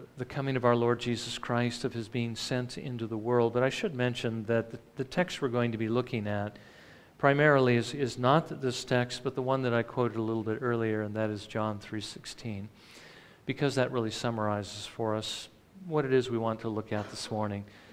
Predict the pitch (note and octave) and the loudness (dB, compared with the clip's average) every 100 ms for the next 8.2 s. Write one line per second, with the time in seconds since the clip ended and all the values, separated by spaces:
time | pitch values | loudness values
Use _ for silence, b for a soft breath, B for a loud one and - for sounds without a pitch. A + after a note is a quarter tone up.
0 | B B A#2 A2+ A#2+ A#2 A2+ A2 - - | B B -2 2 4 4 2 0 -6 -12
1 | - _ B2 A#2+ A#2+ - - - - A2+ | -16 _ 2 4 4 0 -12 -12 -6 -4
2 | A#2 G#2+ G#2 A#2+ - - - A#2+ B2 B2 | -2 -2 -2 -4 -12 -20 -4 0 2 2
3 | B2 - - - - C3 B2+ G#2+ G2 B2 | -2 -16 -18 -10 0 2 2 0 -4 -10
4 | - B B B B B B B A2 G#2+ | -16 B B B B B B B -4 -4
5 | G#2+ G2+ A2+ G#2 G2 B2 - - B B | -4 -4 -2 -2 -2 -8 -14 -16 B B
6 | B B B B B C3 B2+ B2+ - D3+ | B B B B B 4 4 4 2 6
7 | G3 G3 - E3 D#3 - C3+ C3 B2+ A#2+ | 6 4 -2 2 2 2 0 4 6 4
8 | A#2+ | 2